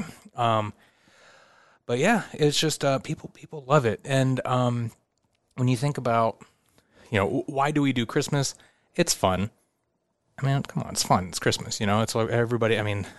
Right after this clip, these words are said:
there's, there's a cult around Christmas, and for good reason. I mean, it's a, it's a tidings of good cheer and sort of thing. I think people are generally just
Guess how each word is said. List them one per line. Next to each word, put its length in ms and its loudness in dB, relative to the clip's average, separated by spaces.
there's, 240 4
there's 160 0
a 40 -4
cult 500 2
around 260 -2
Christmas, 460 -6
and 120 2
for 120 0
good 200 0
reason. 280 -2
I 20 0
mean, 180 2
it's 200 0
a, 80 4
it's 180 -4
a 220 2
tidings 400 2
of 100 -2
good 140 -8
cheer 280 0
and 120 0
sort 160 -2
of 80 -4
thing. 180 0
I 60 2
think 180 0
people 220 -2
are 60 2
generally 420 0
just 240 -8